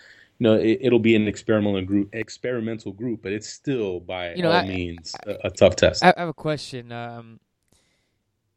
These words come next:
Speaker 2: w-, it, it would, it would seem that the U S would, would probably wanna schedule not, not a cupcake opponent, but someone you could get an easy victory over. Is there a reason why they scheduled kinda two tough opponents?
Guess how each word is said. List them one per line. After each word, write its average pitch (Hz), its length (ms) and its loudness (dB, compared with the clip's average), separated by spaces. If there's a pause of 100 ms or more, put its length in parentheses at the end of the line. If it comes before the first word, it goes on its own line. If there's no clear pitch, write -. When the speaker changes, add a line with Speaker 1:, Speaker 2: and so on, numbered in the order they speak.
(320)
Speaker 2:
w-, 156 160 0
it, 165 180 2
it 175 80 8
would, 175 180 8 (120)
it - 40 4
would 165 120 8
seem 392 380 -4
that 226 160 0
the 147 80 -2
U 156 200 6
S 151 140 6
would, 131 400 -8
would 127 180 0 (560)
probably 196 480 -2
wanna 139 320 2
schedule 135 560 -2
not, 165 160 -10
not 160 140 -6
a 110 60 -8
cupcake - 580 -8
opponent, 131 440 -6
but - 140 -14
someone 120 340 -6
you 113 60 -10
could 117 140 -12
get 120 100 -2
an 113 140 -4
easy 117 240 -8
victory 117 580 -2
over. 127 220 4
Is 131 100 0
there 233 100 -2
a 233 40 -2
reason 196 240 -2
why 160 140 0
they 143 80 0
scheduled 139 380 0
kinda 123 300 -8
two 147 160 0
tough 127 300 0
opponents? 123 560 -6